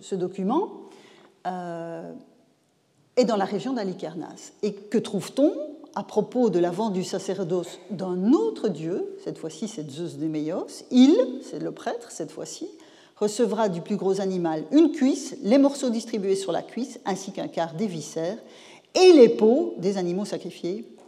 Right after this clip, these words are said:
à titre officiel et les parts réservées pour le dieu. Donc on retrouve une déclinaison pas exactement, pas totalement identique, mais en tout cas,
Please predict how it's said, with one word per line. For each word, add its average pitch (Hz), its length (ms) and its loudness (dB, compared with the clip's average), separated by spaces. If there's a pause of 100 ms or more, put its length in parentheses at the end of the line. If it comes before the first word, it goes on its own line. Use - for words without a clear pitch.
(160)
à 185 80 -2
titre - 380 -8
officiel 196 560 -6 (120)
et 226 100 2
les 175 100 0
parts 185 180 -6
réservées 180 380 -8
pour 160 180 -12
le 160 100 -10
dieu. - 140 -18 (340)
Donc - 260 0
on 302 80 12
retrouve 285 800 6 (560)
une 214 180 4
déclinaison 247 1000 4 (840)
pas - 80 2 (140)
exactement, 262 1200 2
pas 247 80 0
totalement 277 540 4
identique, 180 540 -2
mais 247 200 4
en 480 180 0
tout 392 200 2
cas, 262 260 -6